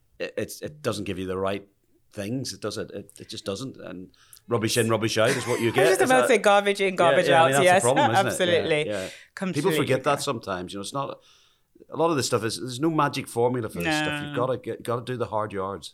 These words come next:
Speaker 1: Yeah.
Speaker 2: Completely agree.
Speaker 1: Yeah.
Speaker 2: Completely.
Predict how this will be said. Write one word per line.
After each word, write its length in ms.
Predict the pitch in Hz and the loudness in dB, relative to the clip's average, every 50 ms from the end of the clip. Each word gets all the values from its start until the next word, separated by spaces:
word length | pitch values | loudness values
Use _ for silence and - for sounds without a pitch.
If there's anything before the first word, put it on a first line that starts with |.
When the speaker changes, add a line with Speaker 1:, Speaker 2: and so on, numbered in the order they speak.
| _ _ _ | _ _ _
Speaker 1:
Yeah. 180 | - 101 98 92 | -14 -12 -12 -12
Speaker 2:
Completely 540 | - 147 139 - - 156 143 135 - - 135 | -12 -14 -14 -12 -8 -6 -6 -6 -6 -6 -8
agree. 420 | 135 135 - 127 127 120 110 - | -8 -8 -10 -10 -10 -10 -8 -10
Speaker 1:
Yeah. 140 | 107 101 92 | -10 -12 -12
Speaker 2:
Completely. 680 | 98 - 143 131 - 139 127 - - 120 - 185 160 | -12 -14 -16 -16 -12 -14 -14 -12 -10 -12 -10 -12 -14